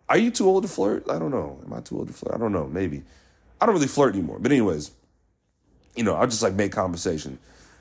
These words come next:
Plus, we're talking, you know, and, uh, these girls were obviously, they were younger, you know, we're talking twenty-three. And one of them said, "Hey, you know, I, um,"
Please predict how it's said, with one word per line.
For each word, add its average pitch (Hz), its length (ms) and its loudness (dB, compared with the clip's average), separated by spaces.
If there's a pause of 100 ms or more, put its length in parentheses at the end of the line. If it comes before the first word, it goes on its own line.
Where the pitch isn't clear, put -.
(340)
Plus, 160 160 4
we're 117 60 -2
talking, 95 520 0 (140)
you 98 120 -2
know, 85 240 -2 (280)
and, 113 420 2 (200)
uh, 107 460 2 (220)
these 135 280 0
girls 131 280 4
were 117 100 4
obviously, 123 500 4
they 120 240 -4
were 135 80 4
younger, 127 320 4
you 120 200 -2
know, 113 100 2
we're 107 100 -4
talking 110 320 0
twenty-three. 123 720 0 (1040)
And 127 380 4 (280)
one 175 220 6
of 190 80 0
them 147 100 0
said, 110 480 0 (220)
"Hey, 170 180 2
you 123 200 2
know, 151 360 2
I, 165 640 2
um," 110 720 -2